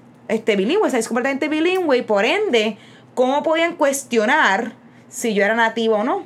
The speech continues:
Si los dos los puedo hablar bien. Entonces, esta beca, cualquier puertorriqueño que hable inglés perfecto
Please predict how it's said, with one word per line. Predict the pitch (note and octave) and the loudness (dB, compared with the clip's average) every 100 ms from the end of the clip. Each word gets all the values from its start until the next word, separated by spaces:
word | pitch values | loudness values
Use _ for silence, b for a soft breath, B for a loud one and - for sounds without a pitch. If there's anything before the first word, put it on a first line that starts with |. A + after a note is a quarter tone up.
| - | -10
Si | - G#3+ | -8 -4
los | F#3 | -2
dos | F#3+ | -2
los | C4 | -2
puedo | C4+ G3+ | -2 0
hablar | G3+ G#3 | 2 0
bien. | E3+ E3 D3+ D3+ B | -2 -6 -8 -12 B
Entonces, | B C#4 D#4 | B -4 -2
esta | E4 D#4 | 2 2
beca, | F4 F#4+ D4+ | 2 0 0
cualquier | A3 G#3 A3+ A3 | -2 0 -2 0
puertorriqueño | D4+ C#4+ D#4+ D#4 D4+ D4 C#4+ C#4 C4 F#3+ | -2 0 0 0 -2 -2 -2 0 0 0
que | F#3+ | -2
hable | E3 G3+ | -2 0
inglés | C#4 C4+ C#4+ | 0 0 -2
perfecto | C#4 C4+ B3+ - D4 C#4+ - F3+ | -2 -4 -2 -2 -2 -2 -2 -2